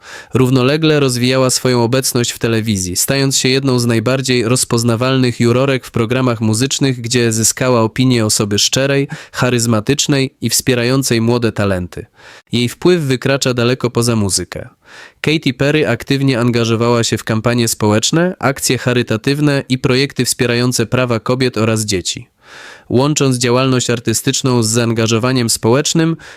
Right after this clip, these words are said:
zbudowała wizerunek gwiazdy świadomej swojej roli i odpowiedzialności. Wszystkie te osiągnięcia składają się na karierę pełną sukcesów. Katy Perry kończy ten rozdział swojego życia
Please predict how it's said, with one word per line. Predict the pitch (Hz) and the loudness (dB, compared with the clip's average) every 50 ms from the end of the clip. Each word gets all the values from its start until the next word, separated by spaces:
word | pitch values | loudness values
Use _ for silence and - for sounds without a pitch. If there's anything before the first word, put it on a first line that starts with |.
| - _ | -8 _
zbudowała | 120 120 127 135 135 131 131 135 151 151 147 143 | -2 0 2 2 2 2 0 0 0 0 0 0
wizerunek | 131 127 123 123 131 127 143 151 151 143 127 123 | 0 0 0 2 2 2 4 2 2 2 0 -2
gwiazdy | 120 120 139 139 139 131 131 127 | -2 0 0 0 0 0 0 -2
świadomej | - - - 120 120 127 127 127 120 117 | 0 0 -2 0 0 0 0 0 0 0
swojej | - - - 120 113 110 110 113 | -2 0 0 0 2 2 2 2
roli | 127 143 151 160 156 92 | 2 2 2 0 2 2
i | 131 131 | 2 0
odpowiedzialności. | 131 127 _ - 120 127 127 120 127 123 120 120 120 104 95 - - - - - 107 120 _ _ _ _ | 0 0 _ -2 0 0 0 0 0 0 2 2 2 0 0 -2 -4 -6 -6 -8 -10 -14 _ _ _ _
Wszystkie | - - - 143 151 - - 131 127 | -4 -2 0 0 -2 0 -2 -2 0
te | - 120 | 0 0
osiągnięcia | 117 - - 117 110 107 117 127 135 139 139 - 127 | 0 2 0 0 0 0 0 0 0 0 0 0 0
składają | 120 - - - 117 113 123 123 123 120 | 0 -2 -2 -2 -2 0 0 0 0 0
się | 117 - 117 | 0 0 0
na | 113 110 107 | 0 -2 -2
karierę | - - 117 117 123 127 127 120 113 | 0 -2 0 0 0 0 2 0 -2
pełną | - - 135 135 139 135 127 123 | 0 0 0 2 2 2 2 2
sukcesów. | 117 - - 107 - - 95 92 - - - - - - _ - - - - - - _ | 2 0 -2 -2 -2 -2 -2 0 -2 -2 -4 -6 -12 -16 _ -20 -18 -18 -18 -18 -8 _
Katy | - 139 139 135 - 127 | 0 0 0 0 -2 -4
Perry | 123 - 127 127 123 120 | -2 0 0 0 0 0
kończy | - - 135 131 131 123 - - 120 113 | 0 0 0 0 0 0 0 0 0 0
ten | - 117 113 117 | 0 0 0 0
rozdział | 120 127 127 123 123 117 113 | 0 0 0 0 0 0 0
swojego | - - - 110 110 110 107 110 | -2 -2 0 0 -2 0 0 0
życia | 110 117 131 127 - 123 113 117 | 0 0 0 0 0 -2 -2 -4